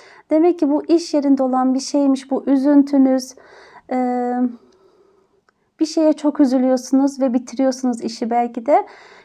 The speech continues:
Kendinize iyileşmek için zaman harca demiş. Ee, iyileşmeye geçeceksiniz ama kendinize sıfırdan bir, e, sıfırdan hayalciyle bir, yeniden bir işe bakacaksınız. Yeniden bir iş atılımı yapacaksınız.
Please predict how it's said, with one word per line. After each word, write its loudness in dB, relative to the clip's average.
Kendinize 2
iyileşmek 0
için 2
zaman 4
harca 0
demiş. -2
Ee, -2
iyileşmeye 2
geçeceksiniz 0
ama 4
kendinize 6
sıfırdan 0
bir, 0
e, -6
sıfırdan 0
hayalciyle 2
bir, 0
yeniden 0
bir -4
işe -2
bakacaksınız. -4
Yeniden 0
bir -2
iş -6
atılımı -4
yapacaksınız. -6